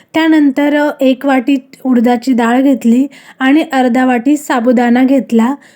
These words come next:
तुम्ही हवे ते तांदूळ घेऊ शकता, काहीच हरकत नाही. हे सर्व स्वच्छ धुवून मी सात ते आठ तास हे भिजत घातलेलं होतं. आता हे मस्तपैकी वाटून घ्यायचं आहे. आता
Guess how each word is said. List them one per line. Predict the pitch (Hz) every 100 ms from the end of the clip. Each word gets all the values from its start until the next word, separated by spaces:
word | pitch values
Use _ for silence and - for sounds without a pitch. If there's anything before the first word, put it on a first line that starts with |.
| _
तुम्ही | 311 302
हवे | 330 294 269 285
ते | 285 294
तांदूळ | 294 254 247 262
घेऊ | 247 294 311
शकता, | 285 240 - 262
काहीच | 262 320 302 302 285
हरकत | 226 226 226
नाही. | 233 233 254 262 - - 320
हे | 330
सर्व | 339 302 285 311
स्वच्छ | 311 302 285 - 311
धुवून | 254 294 262 277
मी | 302 277 285 320 - 240
सात | - 254
ते | 233 294 277 254
आठ | 254 254 -
तास | 254 240 262
हे | 254
भिजत | 254 240 262 262
घातलेलं | 277 254 247 233 233
होतं. | 240 233 233 262 277 - - -
आता | 262 262 349
हे | 349 349
मस्तपैकी | 330 320 339 320 320 311 320
वाटून | 294 269 226 294 302
घ्यायचं | 294 254 -
आहे. | 262 233 254 - - -
आता | 269 339